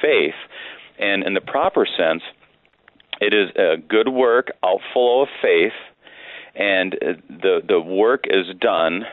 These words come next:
not by our own performance, but it's God working in and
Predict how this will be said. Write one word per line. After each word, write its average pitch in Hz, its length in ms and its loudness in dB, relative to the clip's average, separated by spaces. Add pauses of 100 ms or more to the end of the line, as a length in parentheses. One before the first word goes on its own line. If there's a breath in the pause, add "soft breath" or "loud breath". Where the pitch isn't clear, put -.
(120)
not 98 260 0
by 131 180 2
our 123 180 2
own 113 240 2
performance, 85 800 -2 (120)
but 92 160 2
it's 90 220 0
God 98 400 2
working 95 580 0
in 87 340 0
and 87 280 -2